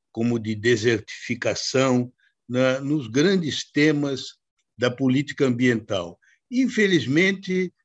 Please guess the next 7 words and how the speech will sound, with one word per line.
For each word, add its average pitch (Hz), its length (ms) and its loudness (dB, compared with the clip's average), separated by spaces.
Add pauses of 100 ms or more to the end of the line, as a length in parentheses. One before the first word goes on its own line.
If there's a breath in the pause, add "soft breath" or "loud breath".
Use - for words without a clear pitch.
(160)
nós, 147 760 -2 (320)
eh, 123 400 4 (120)
por 131 280 -4
razões 127 920 -2 (220)
internas, 110 1080 0
né, 135 240 0
razões 113 840 0